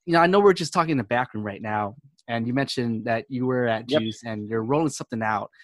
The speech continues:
Speaker 1: Talk, tell us about that.
Speaker 2: Yeah, so w-, what, what I realized is during this covid nineteen, you know, difficult period where a lot of people are getting laid off,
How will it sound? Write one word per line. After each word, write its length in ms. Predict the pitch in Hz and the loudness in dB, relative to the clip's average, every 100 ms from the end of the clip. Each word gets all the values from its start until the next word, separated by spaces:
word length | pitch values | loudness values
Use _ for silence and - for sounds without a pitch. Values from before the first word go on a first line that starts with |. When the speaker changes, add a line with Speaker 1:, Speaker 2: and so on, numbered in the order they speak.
| - _ _ _ | -20 _ _ _
Speaker 1:
Talk, 180 | - 190 _ - | -4 -4 _ -2
tell 160 | 196 | 2
us 120 | 190 | 2
about 240 | 120 113 - | 0 -2 0
that. 240 | 113 110 _ _ _ _ _ - - - _ _ _ _ _ _ _ _ _ _ _ _ _ _ _ _ _ _ | -2 -4 _ _ _ _ _ -20 -20 -20 _ _ _ _ _ _ _ _ _ _ _ _ _ _ _ _ _ _
Speaker 2:
Yeah, 280 | - 180 160 | 0 2 2
so 340 | - 151 131 | 2 0 0
w-, 160 | - 143 - | -4 -4 0
what, 200 | 151 - | 0 2
what 100 | 143 | 2
I 40 | |
realized 500 | 139 156 165 135 - | 2 4 4 4 4
is 280 | 127 113 - - 131 131 | -2 -2 -4 -10 -10 -2
during 380 | 143 156 147 107 104 | 0 0 -4 -6 -6
this 160 | 127 - | -6 -6
covid 460 | - 175 151 151 123 - | -2 0 4 2 2 -6
nineteen, 760 | 135 135 127 - 160 147 131 117 _ - | -4 -4 -4 -8 -4 -2 -2 -6 _ -8
you 40 | |
know, 100 | 120 - | -6 -4
difficult 360 | 147 - 123 - | -8 -8 -10 -4
period 280 | - 139 | 0 0
where 140 | 110 117 | 0 -2
a 20 | |
lot 400 | 113 120 123 127 | -4 -2 2 2
of 80 | 135 | 0
people 240 | - 120 | -6 -4
are 40 | 113 | -4
getting 220 | 120 110 | -4 -4
laid 160 | 113 117 | -4 0
off, 200 | 131 | 0